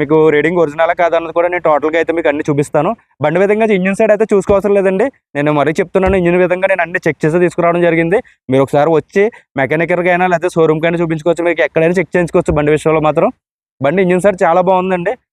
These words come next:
అలాగే మనకి దీనికి మనం ఎన్ఓసీ ఇస్తాం మీకు, ఎన్ఓసీ and ఎన్ఓఎస్ కూడా రెండు ఇస్తామండి. రిజిస్ట్రేషన్ మీరే చేయించుకోవాలి. మీకు తెలంగాణ కానీ, లేకపోతే ఆంధ్ర కానీ, లేకపోతే కేరళ కానీ, తమిళనాడు కానీ, మనకి యానం కానీ,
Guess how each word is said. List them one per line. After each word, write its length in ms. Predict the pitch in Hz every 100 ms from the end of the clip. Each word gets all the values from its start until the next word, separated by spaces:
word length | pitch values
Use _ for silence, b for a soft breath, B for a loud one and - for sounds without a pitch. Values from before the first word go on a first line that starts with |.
| -
అలాగే 160 | 143 196 226
మనకి 180 | 226 214
దీనికి 260 | 220 214 208 180 131 _ -
మనం 120 | 156 175
ఎన్ఓసీ 320 | 160 180 190 208
ఇస్తాం 200 | - 214
మీకు, 160 | 208 214 269 220
ఎన్ఓసీ 300 | 147 180 190 202
and 120 | 208
ఎన్ఓఎస్ 340 | 180 180 185 -
కూడా 120 | 190 190
రెండు 140 | 170 185
ఇస్తామండి. 380 | - 185 180 226 - _ -
రిజిస్ట్రేషన్ 340 | 147 180 185 180
మీరే 140 | 175 185
చేయించుకోవాలి. 480 | 175 - 170 170 254 - _ 156
మీకు 180 | 147 151 147 135
తెలంగాణ 340 | 139 139 151 165 170
కానీ, 180 | 165 175
లేకపోతే 280 | 147 135 165 147
ఆంధ్ర 240 | 139 151 156
కానీ, 200 | 160 165 180 _ -
లేకపోతే 180 | 127 156 147
కేరళ 300 | 139 147 156 156
కానీ, 140 | 165 156
తమిళనాడు 400 | 139 151 156 160
కానీ, 140 | 151 160
మనకి 200 | 160 151 151
యానం 240 | 135 151 147
కానీ, 120 | 156